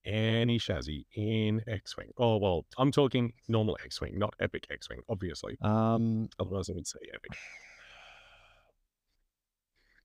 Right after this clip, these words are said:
Speaker 2: what's
Speaker 1: When
Speaker 2: that?
Speaker 1: Pabs realizes the answer, he's gonna kick himself.
Speaker 2: I don't, I don't remember the name of it. It's that really big
Speaker 1: He's just seen it.
Speaker 2: Mandalorian,
Speaker 1: <laughs>
Speaker 2: that big Mandalorian s-, fighter one. I
Speaker 1: You wanna
Speaker 2: can't
Speaker 1: go
Speaker 2: remember
Speaker 1: with,
Speaker 2: what it's called.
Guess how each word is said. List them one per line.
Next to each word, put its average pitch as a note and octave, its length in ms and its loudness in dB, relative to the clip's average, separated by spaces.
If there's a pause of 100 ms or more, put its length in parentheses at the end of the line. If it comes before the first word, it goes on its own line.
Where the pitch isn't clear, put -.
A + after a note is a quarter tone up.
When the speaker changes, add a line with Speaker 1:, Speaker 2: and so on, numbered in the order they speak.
(160)
Speaker 2:
what's - 220 -10
Speaker 1:
When - 100 4
Speaker 2:
that? B2+ 80 2
Speaker 1:
Pabs A#2+ 240 0
realizes G2+ 480 0
the F2 120 -8
answer, E2+ 280 -4
he's E2+ 120 -2
gonna F2+ 160 -6
kick - 200 -10
himself. - 440 -10 (1300)
Speaker 2:
I A2 60 0
don't, C#3 220 4 (100)
I - 60 -2
don't B2+ 100 0
remember C#3 260 2
the B2 80 2
name A#2 240 4
of G#2+ 120 0
it. C#2+ 80 0
It's E2+ 140 -10
that A2 180 4
really B2 300 2
big A#2+ 280 4
Speaker 1:
He's G#2+ 80 -2
just A2+ 240 6
seen E2+ 120 4
it. - 60 4
Speaker 2:
Mandalorian, A#2 560 4 (200)
Speaker 1:
<laughs> - 220 -18
Speaker 2:
that A#2 220 0
big C#3 160 4
Mandalorian A2 760 2
s-, - 200 -8 (580)
fighter A2 440 2
one. E3 280 -2
I A2+ 100 -2
Speaker 1:
You A#2 80 2
wanna A#2 120 4
Speaker 2:
can't A#2 60 0
Speaker 1:
go A#2 40 4
Speaker 2:
remember A2+ 80 4
Speaker 1:
with, - 0 -
Speaker 2:
what A#2 60 2
it's A2 100 -8
called. E2 180 -6